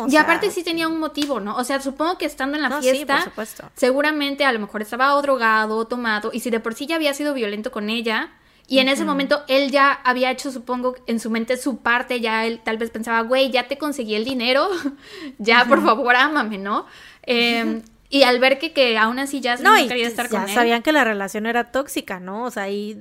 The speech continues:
Speaker 1: o sea, estaba ese, ese antecedente de que ella lo había denunciado por violencia, entonces,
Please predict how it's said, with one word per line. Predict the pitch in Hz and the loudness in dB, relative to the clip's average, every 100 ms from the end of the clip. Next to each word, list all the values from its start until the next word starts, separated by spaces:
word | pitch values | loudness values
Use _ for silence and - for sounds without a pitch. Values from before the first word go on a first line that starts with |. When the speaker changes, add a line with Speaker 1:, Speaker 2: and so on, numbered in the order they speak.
| 233 | -8
Speaker 1:
o | 214 | -8
sea, | 214 | -6
estaba | 202 214 240 254 | -2 2 4 2
ese, | 254 277 - | 0 -4 -6
ese | 233 220 247 254 | -6 -4 -2 -2
antecedente | 247 240 220 214 202 202 233 | -4 -8 -10 -10 -10 -8 -6
de | 240 | -6
que | 214 196 | -6 -10
ella | 190 214 | -6 -6
lo | 214 | -6
había | 202 | -6
denunciado | 208 214 196 196 | -8 -8 -8 -8
por | 190 208 | -8 -8
violencia, | 202 196 208 226 | -8 -10 -8 -8
entonces, | 220 180 190 190 | -8 -12 -12 -14